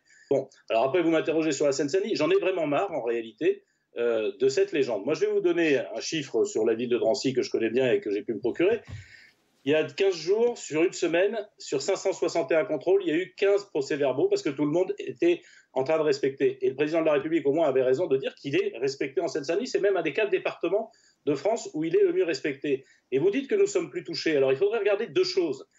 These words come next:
La première, c'est que les hôpitaux, les réanimations ont débordé plus vite que dans les autres départements parce qu'il y a moins de, de réanimations en Seine-Saint-Denis que dans les autres départements, comme il y a moins de policiers, comme il y a moins d'enseignants.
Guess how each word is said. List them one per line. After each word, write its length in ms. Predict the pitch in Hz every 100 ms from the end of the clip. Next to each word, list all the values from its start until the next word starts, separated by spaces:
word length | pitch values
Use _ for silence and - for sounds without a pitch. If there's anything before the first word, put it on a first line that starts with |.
| _ _
La 100 | 151
première, 340 | 143 175 233 254
c'est 220 | - -
que 320 | 175 147 135 _ _
les 180 | 127 143
hôpitaux, 640 | 202 196 156 202 175 -
les 120 | - 131
réanimations 640 | 175 185 180 165 190 170
ont 80 | 156
débordé 420 | 151 165 151 165
plus 240 | 139 190 202
vite 220 | 220 -
que 80 | 151
dans 80 |
les 140 | 147 135
autres 100 | 147
départements 480 | 143 147 180 214 254
parce 160 | 208
qu'il 100 | -
y 40 | 180
a 20 |
moins 160 | 226 262
de, 240 | 226 196
de 140 | 156
réanimations 760 | 165 165 165 165 151 - 156 139 _ _ _ -
en 100 | 151
Seine-Saint-Denis 540 | 160 147 160 156 160
que 100 | 139
dans 100 | 131
les 160 | 131 123
autres 120 | 120
départements, 580 | 131 - - 202 269 - _ -
comme 180 | 190 170
il 40 |
y 20 |
a 40 | 147
moins 140 | 147
de 80 | 135
policiers, 480 | 135 170 - 254 269
comme 180 | 180 160
il 40 |
y 40 |
a 20 | 151
moins 160 | 151
d'enseignants. 540 | 139 151 180 196 269